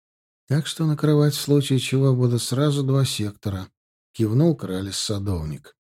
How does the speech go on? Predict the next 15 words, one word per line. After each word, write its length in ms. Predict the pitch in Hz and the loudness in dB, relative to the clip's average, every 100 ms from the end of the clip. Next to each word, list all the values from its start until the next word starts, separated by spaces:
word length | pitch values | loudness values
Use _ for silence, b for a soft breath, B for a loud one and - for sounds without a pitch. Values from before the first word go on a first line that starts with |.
| _ _ _ _ _ _ _ | _ _ _ _ _ _ _
Арди 280 | 143 147 | 0 2
не 160 | 147 147 | 0 0
переставал 500 | 139 131 - 143 156 | -2 -4 -4 -2 2
удивляться 580 | 143 131 127 151 147 101 | 2 2 2 0 -2 -6
тому, 300 | 98 110 143 | -4 -2 -2
как 160 | - | -4
человек, 480 | - - 85 107 156 | -10 -12 -6 -2 -2
всего 300 | - - 131 | -4 -4 0
на 140 | 165 147 | 2 0
пару 300 | 143 156 147 | 0 2 4
лет 180 | 143 135 | 2 0
старше, 480 | - 143 147 127 | 0 2 2 -2
чем 220 | 107 120 113 | -4 -2 -2
он 100 | 104 | -2
сам, 440 | - 139 156 135 | -2 0 0 -2